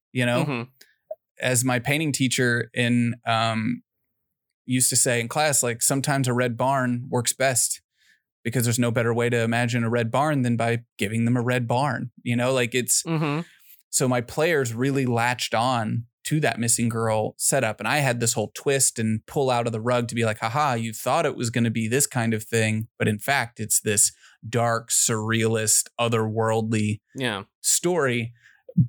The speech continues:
Speaker 1: But they never wanted to let go of the missing girl. And that, I learned a lot as a G M in that moment of, like, you know, always trying to, um,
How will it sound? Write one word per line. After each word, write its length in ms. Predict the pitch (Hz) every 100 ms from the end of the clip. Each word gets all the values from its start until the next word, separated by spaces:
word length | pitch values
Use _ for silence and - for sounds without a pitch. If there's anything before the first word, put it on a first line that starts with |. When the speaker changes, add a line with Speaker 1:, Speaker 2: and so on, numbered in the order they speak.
| -
Speaker 1:
But 240 | 127 117 131
they 140 | 135
never 240 | 131 123
wanted 300 | 123 120 117
to 60 | 113
let 240 | 113 90
go 260 | 117 123 123
of 120 | 107
the 80 | 113
missing 360 | 107 104 104 101
girl. 480 | 113 117 92 123 - _
And 160 | 117 120
that, 260 | 127 - _ -
I 100 | 131
learned 260 | 147 151
a 40 | 131
lot 300 | 120 139 127
as 120 | 120
a 60 | 117
G 240 | 110 117
M 140 | 131 127
in 80 | 113
that 160 | 110
moment 320 | - 110 110
of, 180 | 110 110
like, 380 | 113 110 107 - _ _ _ _ _ _ _ _ _ _
you 140 | 117 117
know, 160 | 104
always 480 | 95 123 127 135 123
trying 460 | - 127 117 117 117 -
to, 440 | 117 110 110 107 -
um, 580 | 110 107 104 104 107